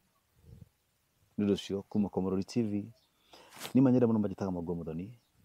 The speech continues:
kana Jeffa C. Na rũu nĩ rũgano rwa Joyce. Na no nyende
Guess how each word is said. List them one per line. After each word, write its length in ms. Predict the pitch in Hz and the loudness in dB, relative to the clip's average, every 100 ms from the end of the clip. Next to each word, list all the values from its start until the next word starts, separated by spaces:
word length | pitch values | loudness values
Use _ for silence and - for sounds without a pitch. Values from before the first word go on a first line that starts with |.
| _ | _
kana 240 | - 98 82 | -6 -4 -4
Jeffa 280 | 92 - | -6 -10
C. 300 | 85 - 73 _ _ _ _ _ _ _ | -12 -12 -14 _ _ _ _ _ _ _
Na 80 | - | 4
rũu 60 | 123 | 6
nĩ 140 | 123 | 6
rũgano 340 | 107 101 95 92 | 4 2 0 0
rwa 160 | 95 | 0
Joyce. 680 | 90 90 78 - - - - _ _ _ | 0 -4 -4 -10 -12 -12 -16 _ _ _
Na 200 | - 92 | -6 0
no 120 | 98 110 | 2 2
nyende 400 | 101 101 101 | 2 2 0